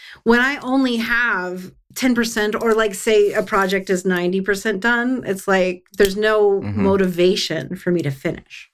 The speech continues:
Speaker 2: Uh, yeah, I think everyone listening can relate to that. Yeah.
Speaker 1: Yeah.
Speaker 2: That's really relatable. I think that, 'cause that is for me as well. If I, I just, if I don't have that pressure on me, oh man, I can back burner things
Speaker 1: Mm-hmm.
Speaker 2: like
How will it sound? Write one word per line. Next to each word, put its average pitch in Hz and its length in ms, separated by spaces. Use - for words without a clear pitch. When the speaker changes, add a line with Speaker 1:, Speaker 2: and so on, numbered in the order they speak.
Speaker 2:
Uh, 95 360
yeah, 92 400
I 110 100
think 113 380
everyone 101 420
listening 98 320
can 101 140
relate 90 280
to 98 120
that. 90 260
Yeah. 87 460
Speaker 1:
Yeah. 233 500
Speaker 2:
That's 120 180
really 139 220
relatable. 120 480
I 113 60
think 120 280
that, 107 140
'cause 95 100
that 110 200
is 101 300
for - 240
me 107 160
as 101 180
well. 101 300
If - 320
I, 92 160
I 113 160
just, 98 240
if - 120
I 95 60
don't 104 160
have 110 160
that 98 140
pressure 110 400
on 113 200
me, 127 280
oh 104 180
man, 95 320
I 113 200
can 76 280
back 101 240
burner 113 280
things 120 640
Speaker 1:
Mm-hmm. - 100
Speaker 2:
like 82 280